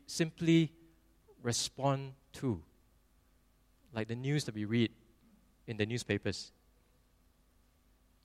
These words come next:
Yes, the good news must and will lead to a new way of life. You know, but, but we mustn't confuse the results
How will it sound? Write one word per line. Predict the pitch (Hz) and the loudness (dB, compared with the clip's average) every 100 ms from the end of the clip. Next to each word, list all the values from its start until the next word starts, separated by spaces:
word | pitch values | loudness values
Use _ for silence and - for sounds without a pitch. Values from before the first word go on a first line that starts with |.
| _ - _ _ _ - _ _ _ _ _ _ _ _ _ | _ -20 _ _ _ -20 _ _ _ _ _ _ _ _ _
Yes, | 156 160 | 8 8
the | 160 | 10
good | 220 | 10
news | 208 208 - | 12 10 10
must | 185 202 135 - - - - | 10 12 12 8 0 0 8
and | 135 131 147 | 8 8 -4
will | 151 156 196 | 10 12 12
lead | 165 143 165 - | 12 12 12 12
to | |
a | 127 | 6
new | 143 143 | 10 12
way | 139 | 12
of | 110 | 12
life. | 127 123 - - - _ _ _ _ _ _ | 10 10 6 -14 -20 _ _ _ _ _ _
You | 113 | -14
know, | 113 | -6
but, | 151 | 2
but | 160 | 6
we | 160 | 8
mustn't | 165 185 220 - | 10 8 6 0
confuse | 147 - 185 190 196 135 | -2 0 8 10 12 8
the | 131 123 | 6 6
results | 117 117 156 170 123 - - | 6 4 12 12 12 4 -4